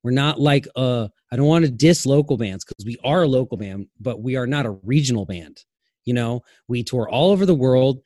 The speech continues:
That's flights, that's buses, that's hotels, that's gas, it's real, you know, people are in their over thirty.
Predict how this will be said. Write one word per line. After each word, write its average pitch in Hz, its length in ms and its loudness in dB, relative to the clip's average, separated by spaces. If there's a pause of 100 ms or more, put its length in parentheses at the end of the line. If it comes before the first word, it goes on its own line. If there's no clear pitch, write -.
(140)
That's 117 220 -8
flights, 147 560 0
that's 117 220 -4
buses, 135 500 -4
that's 110 240 -8
hotels, 135 540 -4
that's 95 200 -8
gas, 131 540 -4
it's 101 240 -12
real, 147 240 0
you 135 80 0
know, 113 260 -2 (340)
people 170 480 2
are 131 200 0
in 139 100 2
their 120 180 0 (560)
over 120 340 0
thirty. 117 640 -2